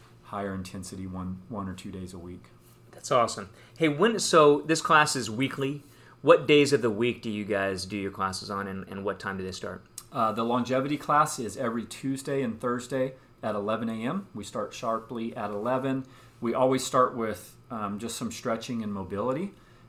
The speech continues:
Speaker 1: And then we have some type of strength part, uh, every day, and then a little bit of conditioning at the end, and maybe end with some more mobility. But class runs roughly an hour, uh, sometimes rather just a little before. But, uh, eleven A M Tuesdays and Thursdays is that class.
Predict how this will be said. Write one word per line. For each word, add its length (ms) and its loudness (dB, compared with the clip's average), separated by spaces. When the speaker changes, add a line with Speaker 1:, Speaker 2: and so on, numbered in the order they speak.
Speaker 1:
And 280 -4
then 320 0
we 120 0
have 640 2
some 320 -6
type 240 -4
of 160 -2
strength 400 -6
part, 360 -2
uh, 240 -8
every 260 -2
day, 320 0
and 120 -2
then 80 -4
a 40 -6
little 180 -4
bit 100 -6
of 60 -12
conditioning 520 -8
at 80 -10
the 160 -8
end, 160 -6
and 100 -6
maybe 320 -8
end 120 -8
with 120 -10
some 160 -10
more 100 -6
mobility. 420 -8
But 140 -4
class 340 0
runs 280 0
roughly 280 -2
an 80 -2
hour, 360 0
uh, 160 -6
sometimes 420 -6
rather 280 0
just 220 -10
a 20 -8
little 220 -6
before. 400 -8
But, 240 -10
uh, 220 0
eleven 300 0
A 140 0
M 200 -2
Tuesdays 400 -8
and 120 -10
Thursdays 520 -8
is 260 -14
that 220 -14
class. 280 -16